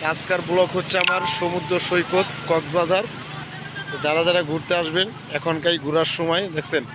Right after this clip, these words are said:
এখানে যে ঘুড়ি উড়াচ্ছে, প্রচুর পরিমাণ মানুষ, এই যে ঘোড়া নিয়ে যাচ্ছে। আর ঢেউ বিশাল বড় বড় ঢেউ একটা,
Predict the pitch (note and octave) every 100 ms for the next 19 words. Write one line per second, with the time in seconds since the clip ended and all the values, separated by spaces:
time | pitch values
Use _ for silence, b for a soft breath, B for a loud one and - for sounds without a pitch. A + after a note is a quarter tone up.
0 | - - - - - - - - B2+ D3
1 | D3+ D3 B2+ D3 E3 D#3+ D#3 - F#3 F#3+
2 | - D3+ E3+ E3 D3+ D#3 D#3 D3+ D3+ D3
3 | D3+ D#3+ - - - - - - - C3+
4 | C3 A#2+ D3 D#3 D#3 D3+ D3 - D#3+ E3+
5 | - - - - - - - - - -
6 | - - - - - - - - - -
7 | - - - - C#3+ - - - - -
8 | - C3+ B2 D#3+ F3 E3 - F3 E3+ E3
9 | F#3 F3+ F3 E3 D#3 D#3+ D#3 C#3 -